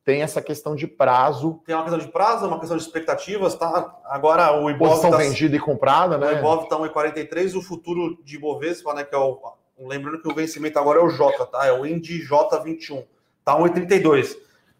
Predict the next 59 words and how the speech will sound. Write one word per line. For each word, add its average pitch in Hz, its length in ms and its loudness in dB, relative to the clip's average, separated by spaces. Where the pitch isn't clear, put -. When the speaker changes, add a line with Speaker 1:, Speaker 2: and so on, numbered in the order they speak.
Speaker 2:
Tá 147 100 0
bem 160 300 0
perto, 151 360 2
tá? 135 380 -2
Então, 135 400 -8
não, 139 280 -10
não 147 140 -6
tá 156 180 2
tão 165 180 2
descolado 160 520 2
do, 156 180 -6
do, 139 260 -14
do 143 220 -16
jeito 151 220 -8
que 156 80 -8
você 156 180 -2
tá 160 100 0
pensando. 151 440 -2
Speaker 1:
É 147 40 4
que 160 120 2
depende, 156 480 2
né? 151 100 2
Speaker 2:
Mas 156 140 2
é 170 40 8
tudo - 20 6
Speaker 1:
Sexta 190 260 4
Speaker 2:
uma 160 40 2
Speaker 1:
teve 185 180 4
Speaker 2:
questão 175 80 4
Speaker 1:
vencimento, 156 640 0
né? 135 140 0
Speaker 2:
Sim, 127 60 0
Speaker 1:
Então 147 160 0
Speaker 2:
teve. 147 120 4
Speaker 1:
agora 143 280 4
tá 147 120 0
mais 160 280 0
longe, 156 600 2
em 120 120 -10
tese, 127 340 0
do 131 100 -8
vencimento, 139 500 -6
Speaker 2:
Exato. 131 320 -4
Speaker 1:
né? - 60 -18
Speaker 2:
Quanto 147 200 -12
mais 156 160 -6
longe 147 180 -8
do 139 80 -20
vencimento, 156 480 -14
maior 135 360 2
o 120 360 -6
desconto, 139 460 -6
na 123 120 -8
teoria, 127 320 -6
que 127 60 -18
você 139 80 -14
teria 127 220 -2
que - 100 -20
dar 135 300 -2